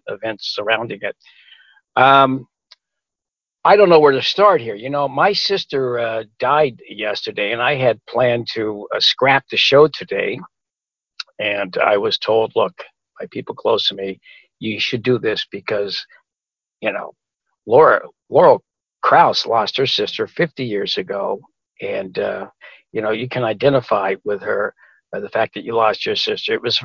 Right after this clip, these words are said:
a very devastating, uh, loss for me, uh, yesterday. And I said, "I, I can't do this." And I was in a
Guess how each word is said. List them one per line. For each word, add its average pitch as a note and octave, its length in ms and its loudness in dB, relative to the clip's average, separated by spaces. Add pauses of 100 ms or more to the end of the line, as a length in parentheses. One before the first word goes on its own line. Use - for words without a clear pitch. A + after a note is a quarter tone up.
a B2 120 4
very C3+ 320 8
devastating, G2+ 800 -2
uh, G#2 100 -8
loss G2+ 360 0
for G2+ 140 -8
me, G2 320 -10 (380)
uh, - 280 -2 (540)
yesterday. G#2 680 -2
And G2 180 -10
I F#2+ 120 -8
said, - 280 -6
"I, G#2 220 -2
I A2 80 -6 (100)
can't G#2+ 220 -4
do A2 180 -8
this." - 380 -2
And G#2 240 -14
I G2+ 80 -8
was G#2+ 260 -8
in G#2 80 -12
a G2+ 100 -8